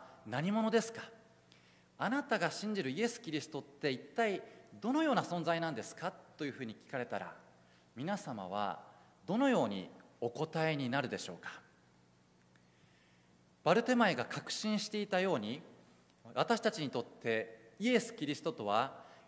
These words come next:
唯一の救い主です。天国に唯一私たちを導いてくださる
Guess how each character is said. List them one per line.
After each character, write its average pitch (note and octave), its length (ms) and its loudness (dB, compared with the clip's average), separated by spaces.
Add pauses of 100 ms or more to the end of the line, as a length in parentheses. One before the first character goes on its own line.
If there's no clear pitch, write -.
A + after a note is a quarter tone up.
(100)
唯 C4 260 4
一 C#3 300 -4
の C3 400 0 (240)
救 - 440 0
い A3+ 80 6
主 D3+ 200 0
で - 120 -12
す。 - 220 -14 (640)
天 C4+ 320 4
国 C#3 180 -2
に B2+ 80 0
唯 C#4+ 200 2
一 G3 160 0
私 D#3 260 4
た D3 160 -2
ち - 160 -6
を A#2+ 120 2
導 G3+ 420 -2
い - 40 -8
て C3+ 120 -6
く C#3 80 -8
だ C3+ 100 0
さ A2+ 160 -6
る C3 240 -2